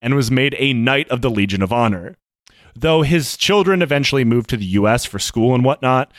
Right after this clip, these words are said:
so he did return to the United States later in life to be with his kids, and he lived in New York. And in October twelfth, nineteen sixty-one,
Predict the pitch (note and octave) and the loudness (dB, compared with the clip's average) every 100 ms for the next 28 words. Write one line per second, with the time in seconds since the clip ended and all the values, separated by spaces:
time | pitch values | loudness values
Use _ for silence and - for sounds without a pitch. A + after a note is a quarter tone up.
0 | - _ - C#3 C3 D#3+ C3 D3 D3 - | -20 _ -6 -2 -2 -2 0 -2 -2 -12
1 | B2+ A#2+ - A2+ A#2 A#2 A2+ A2 G#2+ G#2+ | -4 -4 -2 0 0 0 0 0 2 0
2 | G#2 A2 A2 G2+ G#2 G#2 F#2+ F#2 G#2 A#2 | -2 -2 -2 -2 0 0 0 0 0 0
3 | - - A#2+ G2 _ G#2+ G2 F2+ F2 - | -6 -8 -6 -6 _ -6 -6 -8 -16 -8
4 | A2+ B2 B2+ - - - - A2+ G#2+ G#2+ | -2 -2 -2 -12 -16 -20 -4 0 0 0
5 | G2+ F#2 F2+ G2 G2 F#2+ - _ _ - | 0 0 2 2 2 -2 -12 _ _ -8
6 | C3+ C3+ - - D#3+ D3 - B2+ - _ | -4 -4 -4 -4 -4 -4 -10 -18 -18 _
7 | _ D#3 G3 F#3+ F#3 - A2+ G#2 - - | _ 0 0 2 0 0 2 2 -2 -14
8 | _ _ - C#3+ F3+ - D#3+ C#3+ - - | _ _ -6 -4 -4 -4 -2 -2 -2 -6
9 | - G#2+ G2 F#2+ F#2+ | 0 2 4 2 0